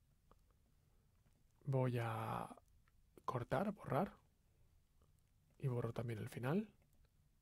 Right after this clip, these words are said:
Vamos a verlo. Play, clic. "Esto es una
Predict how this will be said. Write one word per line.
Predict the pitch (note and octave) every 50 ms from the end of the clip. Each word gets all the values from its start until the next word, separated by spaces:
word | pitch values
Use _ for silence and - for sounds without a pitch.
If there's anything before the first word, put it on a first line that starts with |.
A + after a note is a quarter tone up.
| - _ - _ - - - - - - - _ _ _ - _ - - _ - - - - -
Vamos | D#3+ D3+ B2
a | B2+
verlo. | B2 C3+ D#3+ G#3 A3+ - - - - _ - - - - _ - - - _ - - - - _ - - - - - - - - - - - - - _ _ _ - - _ - - _ _ _ - _ - - - - - - - -
Play, | - A2 A#2+ F3 G#3+ G#3 - - - - - - - - - - - -
clic. | - D#3 G3+ G#3 - - - - - - - - -
"Esto | F#3+ G3+ - - C4+ C4 C4 A#3+ G#3+ F#3 D#3+
es | C3 - -
una | G3+ B3 A#3+ A#3 A3+ G#3+ G3 F3+